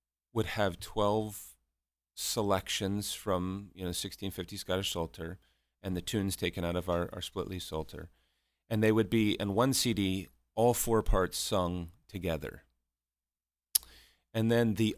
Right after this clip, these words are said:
other C D is actually instructional. So it breaks down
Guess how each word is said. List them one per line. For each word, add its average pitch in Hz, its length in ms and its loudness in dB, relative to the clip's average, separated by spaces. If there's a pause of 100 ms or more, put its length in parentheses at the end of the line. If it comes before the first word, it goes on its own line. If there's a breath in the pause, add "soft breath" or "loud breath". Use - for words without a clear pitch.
other 135 340 4
C 110 320 2
D 92 420 0
is 98 160 -6
actually 104 380 0
instructional. 87 840 -8 (100)
So - 180 -4
it 90 180 -6
breaks 110 380 0
down 95 540 0